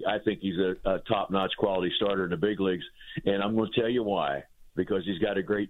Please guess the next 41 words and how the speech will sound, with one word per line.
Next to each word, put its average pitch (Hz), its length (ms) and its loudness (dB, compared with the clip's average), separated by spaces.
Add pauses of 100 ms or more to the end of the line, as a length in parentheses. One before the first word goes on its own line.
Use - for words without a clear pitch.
changeup, 85 440 0 (680)
you 90 120 4
know. 71 100 2
I 98 160 2
know 175 160 0
he's 165 120 0
got 147 180 0
a 143 40 0
good 127 280 0
fastball, 104 540 0
and 104 80 2
I 120 100 2
kn-, 127 120 -2 (300)
and 113 100 2
he's 117 100 -2
got 139 160 2
a 117 60 0
very 139 400 0
uncomplicated 127 960 0
delivery, 110 640 0 (460)
and 98 440 2
but 95 260 0
that 131 180 0 (120)
changeup 107 440 0
is 180 180 -2
killer. 104 320 0 (360)
But 120 140 0
the 107 60 -2 (120)
bottom 123 240 0
line 131 240 2
is 113 80 0
this: 123 160 0 (100)
for 110 140 2
him 151 320 0
to 127 80 2
go 135 240 0 (140)
to 127 100 2
an 113 100 -2
elite 113 400 2 (140)
status, 98 400 0 (1200)
the 101 80 0